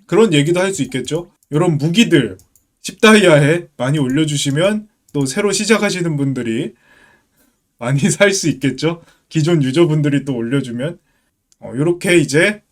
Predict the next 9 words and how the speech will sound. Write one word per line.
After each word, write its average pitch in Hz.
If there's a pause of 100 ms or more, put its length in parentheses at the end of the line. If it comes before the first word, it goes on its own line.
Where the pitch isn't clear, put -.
(440)
초반에 180
공격력, 165
방어력을 147
좀 135
땡겨올 202
수 165
있는 151
방법이 143
있다. 139